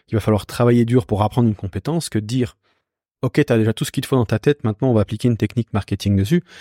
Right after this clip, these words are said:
La vérité, c'est que non, il faut toujours apprendre, apprendre, apprendre, apprendre, apprendre. Le gros de l'entrepreneuriat, c'est de l'apprentissage. D'accord ? Et, euh, et donc, je vais boucler cette partie. Pourquoi l'apprentissage ? Avec encore une citation de Munger, qui nous dit, «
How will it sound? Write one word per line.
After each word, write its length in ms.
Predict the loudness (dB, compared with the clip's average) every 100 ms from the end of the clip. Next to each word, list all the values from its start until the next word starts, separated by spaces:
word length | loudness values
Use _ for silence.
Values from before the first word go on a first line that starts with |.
| -20 _
La 80 | 2
vérité, 340 | 4 2 2 0
c'est 140 | 0
que 100 | 2
non, 120 | 0
il 60 | 2
faut 140 | -2
toujours 360 | -2 0 0 0
apprendre, 420 | -4 -2 0 0
apprendre, 360 | -2 -2 0 0
apprendre, 340 | -2 -2 -2 0
apprendre, 340 | -2 -2 -4 -2
apprendre. 300 | -4 -4 -6 -6 -16 -8
Le 100 | -2
gros 260 | 0 0 2
de 60 | 2
l'entrepreneuriat, 640 | 2 -2 0 0 2 0
c'est 180 | -4 -2
de 80 | 0
l'apprentissage. 760 | 2 0 -2 -4 -6 -6 -12 _ _ _ _ _ _ _ -12
D'accord ? 300 | -8 -6 -6 _ _ _ _ _ _ _ _ _ -20 -20 -20 _ _ _ _ 0
Et, 180 | 4 6
euh, 260 | 6 4 0
et 80 | 2
donc, 200 | 2 4
je 40 | 2
vais 80 |
boucler 320 | 2 2 2 2
cette 160 | 2
partie. 280 | -2 -2 -4
Pourquoi 280 | -4 0 0
l'apprentissage ? 560 | 0 -4 -6 -2 -2
Avec 220 | -2 -4 -6
encore 160 | -4
une 80 | -4
citation 360 | -4 -8 -4 -2
de 80 |
Munger, 380 | -2 -2 -2 -2 -6 _ _ _ _ _
qui 100 | -6
nous 80 |
dit, « 240 | 0 0